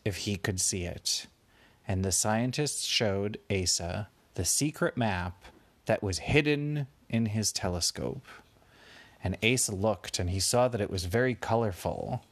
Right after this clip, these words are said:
There were blue parts on the map, and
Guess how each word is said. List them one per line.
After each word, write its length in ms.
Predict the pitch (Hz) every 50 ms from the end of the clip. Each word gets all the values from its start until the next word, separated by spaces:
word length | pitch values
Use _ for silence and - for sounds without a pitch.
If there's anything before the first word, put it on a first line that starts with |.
| _ - - - - - - - -
There 120 | - 123 113
were 160 | 113 113 117
blue 360 | 107 95 - 127 160 220 233
parts 400 | 208 - - 110 95 92 90 -
on 140 | 110 98 92
the 60 | 90
map, 500 | 90 87 87 87 87 87 92 - - - - - - _ - - - - - - - -
and 580 | - 101 101 95 92 90 90 90 92 90 -